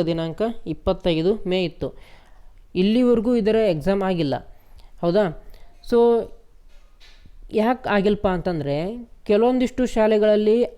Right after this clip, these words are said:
ಅರವತ್ತಕ್ಕಿಂತ ಕಡಿಮೆ ಅರ್ಜಿಗಳು ಬಂದಿದ್ದಾವೆ, ಇನ್ನೊಂದಿಷ್ಟು ಶಾಲೆಗಳಲ್ಲಿ ಅರವತ್ತಕ್ಕಿಂತ ಹೆಚ್ಚಿಗೆ ಅರ್ಜಿಗಳು ಬಂದಿದ್ದಾವೆ. ಅಂದರೆ for example ಒಂದು ಶಾಲೆಗೆ ಎರಡುನೂರ ಐವತ್ತು ಬಂದಿದ್ದಾವೆ, ಇನ್ನೊಂದು ಶಾಲೆಗೆ ನೂರು, ಇನ್ನೊಂದು ಶಾಲೆಗೆ ನೂರ ಐವತ್ತು, ಈ ಥರ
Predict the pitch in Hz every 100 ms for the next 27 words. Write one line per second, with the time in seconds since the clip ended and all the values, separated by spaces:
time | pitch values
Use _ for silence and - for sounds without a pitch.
0 | 196 180 202 214 - 233 240 226 214 240
1 | 247 - 185 202 240 226 190 190 196 214
2 | 214 190 151 139 - - - - - 185
3 | 220 262 262 254 - 254 - 220 220 220
4 | 220 220 233 233 - - - 185 226 226
5 | 240 - 233 208 247 208 185 - - 247
6 | 269 240 - 202 175 185 196 214 226 175
7 | 147 147 - 175 190 202 196 190 165 196
8 | 190 185 - - 185 190 196 180 180 175
9 | 175 196 202 202 190 190 190 185 180 180
10 | 175 180 - 165 180 180 175 175 165 175
11 | 196 185 185 165 160 175 175 170 175 170
12 | 160 170 185 175 175 - 170 170 - 185
13 | 175 185